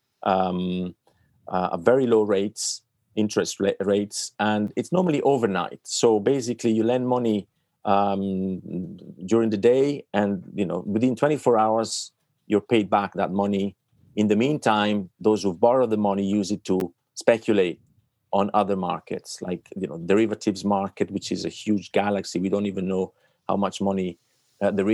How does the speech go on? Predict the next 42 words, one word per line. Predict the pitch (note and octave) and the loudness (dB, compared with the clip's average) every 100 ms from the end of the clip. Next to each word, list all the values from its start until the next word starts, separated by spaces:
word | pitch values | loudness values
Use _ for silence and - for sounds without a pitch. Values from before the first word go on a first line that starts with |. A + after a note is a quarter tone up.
| B2 | 0
is | G#2 | 0
in | G2 | -4
the | F2 F#2+ | -2 0
derivatives | F#2+ F#2 - F2 | 0 -4 -8 -6
market | G2 A2+ A#2 - A2+ A2 | -2 -2 -2 2 2 2
and | G2 G2 | -4 0
other | C3 C3 | 2 2
markets. | G2+ E2+ - - - | -2 -6 -8 -10 0
So | C#3 B2 - - | 0 0 -6 -6
it's | C3+ - - D#3+ | -4 -4 0 0
really | G3 | 2
a | E3 - | 0 0
crucial, | D#3+ D3+ - A2 G#2 _ _ _ _ A2 | 0 2 2 2 0 _ _ _ _ -4
uh, | - G#2 | -2 -4
a | |
crucial | - D3+ - A2 | -2 -2 2 2
market, | G2 G2 G2 G#2+ | 2 0 0 0
and, | G2+ G2+ - | 0 -2 -2
like, | G#2 - _ _ _ _ _ - | -4 -4 _ _ _ _ _ -12
tri-, | - C#3+ - | -2 -2 0
you | G#2 | -6
know, | - D#2+ _ - - - - | -4 -10 _ -20 -16 -16 -12
huge | A2 C#3+ F2+ - | -2 0 0 -2
in | F#2+ | -4
terms | - G2+ F#2+ | 0 0 2
of, | F#2 - - - - - | 0 -4 -20 -20 -20 -12
you | F2 | -8
know, | E2 | -4
the | F#2+ | -2
amount | G2+ G2+ G2 | -2 -2 -4
of | F#2 | -4
money | F#2+ F#2 | -2 -4
that | F2+ | -4
is | F2+ | -6
exchanged | - - - G2+ F2 - _ - | -8 -4 0 0 -2 -8 _ -4
there. | D#2+ - - _ _ - | -2 -2 -8 _ _ -8
The, | F#2 - | -6 -6
the | E2 F#2 A2 | -8 -2 -2
repo, | G#2+ G2 | -2 0
repo | D#3 D#3+ | 0 0
stands | B2 A#2+ A2+ | -2 -2 -2
for | - G#2+ | 0 0